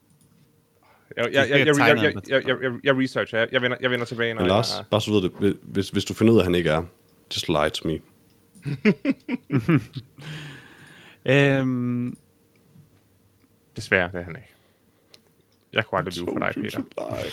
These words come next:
Speaker 1: Jeg kunne aldrig lyve for dig.
Speaker 2: Peter, hvilket,
Speaker 1: Ja.
Speaker 2: øh, hvilken af de her to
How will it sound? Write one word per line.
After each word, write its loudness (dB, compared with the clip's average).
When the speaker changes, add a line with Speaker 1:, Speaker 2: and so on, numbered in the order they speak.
Speaker 1:
Jeg 0
kunne -6
aldrig -4
lyve -8
for -10
dig. -6
Speaker 2:
Peter, 8
hvilket, 4
Speaker 1:
Ja. 6
Speaker 2:
øh, 2
hvilken 2
af 4
de 2
her 6
to 4